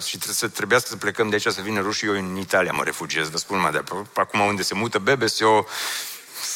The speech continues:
Italia facem sau ceva. <laughs> Nu rămânem aici, că am glumit.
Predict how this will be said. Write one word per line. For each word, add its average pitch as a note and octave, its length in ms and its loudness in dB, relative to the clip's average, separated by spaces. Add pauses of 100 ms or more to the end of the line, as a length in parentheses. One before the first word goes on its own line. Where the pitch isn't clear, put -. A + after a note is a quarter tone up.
(320)
Italia F2+ 420 4
facem D2+ 360 0
sau D#2 140 -2
ceva. D2+ 400 0
<laughs> - 1600 -6
Nu F#3 320 12
rămânem F#3 640 10
aici, F3+ 480 8
că - 80 8
am C#3 160 8
glumit. C#3+ 420 6